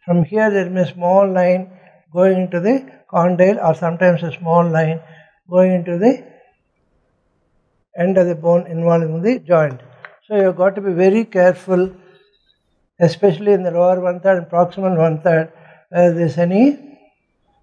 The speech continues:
fracture line going into the joint. If this is there, our mode of approach is going to be different. Whereas, if there's a fracture only up to here,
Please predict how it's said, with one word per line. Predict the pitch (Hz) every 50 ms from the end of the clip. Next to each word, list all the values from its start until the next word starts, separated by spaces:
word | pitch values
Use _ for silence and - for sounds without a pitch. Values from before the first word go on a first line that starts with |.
| _ _ _
fracture | 185 185 185 185 190 196
line | 180 175 170 170 170 170 175 180
going | 147 160 165 170 175 175 175 - -
into | 175 160 156 156 165
the | - 302 294 285 - - - - _ _ _ _ 175
joint. | 170 151 151 135 135 135 135 - - - _ _ _ _ -
If | 190 170 151
this | 185 180 170 190
is | 214 208 196
there, | 190 196 202 202 190
our | 180 175 175 156 160 -
mode | 190 165 185 196 196
of | 208 -
approach | 185 180 175 - 180 175 165
is | 170 151 143
going | - 170 175 170
to | 170 170
be | 185 185
different. | 156 151 139 - 156 151 139 139 131 - - _ _ _ _ _ _ _
Whereas, | 170 180 185 196 208 202 190 175 170 - _ _ _ _ _ _ _ _ _ _ _ _ _ _ _ _ _ _
if | - 220 233 220 - - - - - _ _ _ _ _ _ _ _ _ _
there's | 190 190 180 - -
a | 175 170
fracture | - - 180 180 190 180 - 214 208 190 185
only | 180 185 180 185 190
up | 180 175 185
to | -
here, | 156 127 175 175 190 165 151 151 -